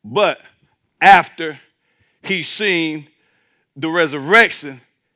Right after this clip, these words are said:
he was made a believer and became one of the greatest leaders,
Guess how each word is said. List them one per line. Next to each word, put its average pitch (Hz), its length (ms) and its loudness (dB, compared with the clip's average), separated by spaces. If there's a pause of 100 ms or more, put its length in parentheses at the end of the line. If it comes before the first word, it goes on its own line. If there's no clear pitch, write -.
(300)
he 220 140 -6
was 160 160 -6
made 165 240 2
a 147 40 -6
believer 165 540 0 (800)
and 165 120 -4
became 165 480 -4
one 175 120 -6
of 165 80 -8
the 143 60 -14
greatest 156 400 -8
leaders, 160 400 -8